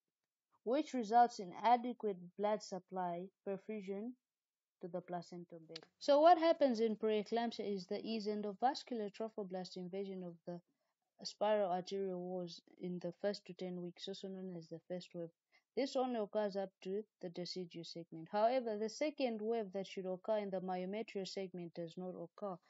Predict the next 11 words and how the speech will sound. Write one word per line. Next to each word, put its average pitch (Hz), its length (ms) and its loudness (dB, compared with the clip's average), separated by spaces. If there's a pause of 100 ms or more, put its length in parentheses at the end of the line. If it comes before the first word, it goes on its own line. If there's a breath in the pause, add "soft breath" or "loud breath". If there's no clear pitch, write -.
(200 loud breath)
So 240 160 2
there's 226 260 2
no 247 300 0
trophoblast 196 680 -2
invasion 196 460 -2
of 170 120 -8
the 175 120 -4
spiral 180 520 -4
arteries 175 460 -6
in 170 180 -8
the 160 100 -8